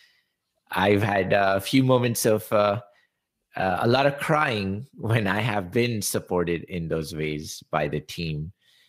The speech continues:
because it's, it's, it's something you don't expect, but you work hard. And when you do see that reciprocity, it does melt your heart. Um, I want you to do more, actually,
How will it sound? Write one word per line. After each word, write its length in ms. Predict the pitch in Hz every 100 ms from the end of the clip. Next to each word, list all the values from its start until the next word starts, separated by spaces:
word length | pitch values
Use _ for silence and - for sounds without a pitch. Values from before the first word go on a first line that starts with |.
| _ _ _ -
because 340 | 82 90 78
it's, 400 | 87 85 - - -
it's, 480 | 90 - - - -
it's 160 | - -
something 300 | 101 95 101
you 100 | 95
don't 180 | 92 90
expect, 580 | 85 - - 90 - - -
but 180 | 82
you 120 | 90 80
work 360 | 87 90 -
hard. 600 | - - 82 85 101 147 - _ _ _ _ -
And 280 | 82 85 82
when 220 | 85 87
you 100 | 87
do 220 | 80 95
see 260 | 92 92 90
that 340 | 85 76 - -
reciprocity, 1300 | 82 82 - - 151 85 85 - 95 113 123 - -
it 200 | 85 82 -
does 440 | - 90 87 78 -
melt 320 | 85 82 80
your 120 | - 67
heart. 360 | 80 - - - _ _ _ _ _ _ -
Um, 440 | 80 73 69 - -
I 80 | 95
want 260 | 110 127
you 60 | 143
to 40 | 120
do 80 |
more, 240 | 101 104 117
actually, 580 | 73 - 104 87 85